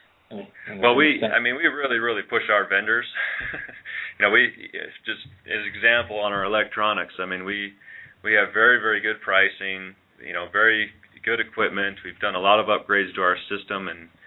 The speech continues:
Speaker 2: and feel that it's top notch. Um,
Speaker 1: Mm-hmm.
Speaker 2: but it's not exactly what they would have wanted to sell us. You know, they would have wanted to sell us things at a higher price and different equipment, but we had enough in-house expertise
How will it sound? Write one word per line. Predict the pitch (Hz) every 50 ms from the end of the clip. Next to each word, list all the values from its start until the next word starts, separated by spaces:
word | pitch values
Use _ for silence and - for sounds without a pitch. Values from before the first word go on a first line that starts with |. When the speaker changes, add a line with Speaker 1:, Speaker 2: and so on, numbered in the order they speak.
| - - - - _ _ -
Speaker 2:
and | 95 - 110
feel | 110 104 98
that | 92 90
it's | 87 - - - - - - - _ - -
top | - 104 - - 92
notch. | 95 92 92 85 80 - - - - - _ - - - - - - - _ _
Um, | - 95 92 90 87 90 95
Speaker 1:
Mm-hmm. | 110
Speaker 2:
but | 101 113
it's | 110 - -
not | 131 143 143
exactly | 123 - - 117 117 120 117 117 - 95
what | 90 87 90
they | 98 101
would | 95 101 95
have | 90 - -
wanted | 104 117 120 107 -
to | 90 82 -
sell | - 87 82
us. | 82 82 80 - - - - _
You | 98 90
know, | 85 87
they | 92
would | 95 101 101
have | 95 85 85 98
wanted | 101 98 95 87
to | 92 - -
sell | 101 95 92 92
us | 87 - -
things | 95 95 95 95 90
at | 90
a | 85 92
higher | 87 98 107 107 107
price | - - 104 101 101 101 98 - -
and | 92 87
different | 95 - - 104 95 92
equipment, | - - 110 104 - - 87 85 80 -
but | 87 90
we | 92 98 104
had | 104
enough | 98 95 101 98 98 - -
in-house | 95 104 98 98 98 95 92 - -
expertise | - - 107 - - - - - - - 110 107 104 98